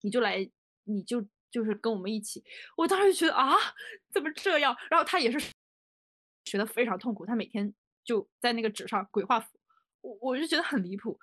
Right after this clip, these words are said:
因为我在听了他们的故事之后，因为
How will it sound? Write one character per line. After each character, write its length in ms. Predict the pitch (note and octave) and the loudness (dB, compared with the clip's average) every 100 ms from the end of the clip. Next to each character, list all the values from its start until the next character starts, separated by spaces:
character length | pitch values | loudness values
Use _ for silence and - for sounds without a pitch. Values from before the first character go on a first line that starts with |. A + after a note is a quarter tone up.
| - | -2
因 80 | E4+ | 4
为 80 | G4 | 4
我 220 | E4 A3 | 4 2
在 260 | C4+ C#4 B3 _ _ _ _ _ | 2 0 -2 _ _ _ _ _
听 260 | - E4 A3 | -8 -4 0
了 140 | C4 | 0
他 240 | A3+ B3 | 2 2
们 160 | B3 A#3+ | 2 2
的 100 | G#3 | 0
故 160 | F#3+ A#3+ | -2 -4
事 140 | A3+ | -6
之 140 | G3+ | -6
后， 140 | A3+ G3 | -4 -2
因 120 | A#3+ | -2
为 140 | C#4 | -4